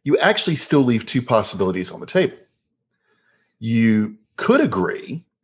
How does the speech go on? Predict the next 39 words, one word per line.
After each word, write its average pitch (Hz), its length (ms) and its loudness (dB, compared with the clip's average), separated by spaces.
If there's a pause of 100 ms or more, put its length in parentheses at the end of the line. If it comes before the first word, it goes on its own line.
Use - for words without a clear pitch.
(420)
or 202 540 4 (200)
you 214 400 -8
may 330 480 -2
not 135 360 4 (460)
actually 139 440 0
agree 113 340 -2
with 101 400 -2
the 104 120 0
whole 95 300 -2
thing. - 520 -2
So - 160 -4
maybe 139 240 2
there's 117 240 0
a 110 60 -4
piece 120 440 -2
or 101 80 0
part 147 300 2
of 85 100 -2
it. - 100 -12 (460)
And 208 80 4
I 247 80 6
think 240 260 -2
that's 190 320 2
the 151 120 0
most 123 400 2
common 107 680 0 (340)
use 117 360 2
that - 120 -4
people 92 280 -6
have. - 360 0
But 131 100 4
if - 140 -2
you 330 80 -4
were 302 100 0
talking 220 400 0
to 151 160 -2
a 135 40 0
consultant - 800 -2 (840)
and 123 360 4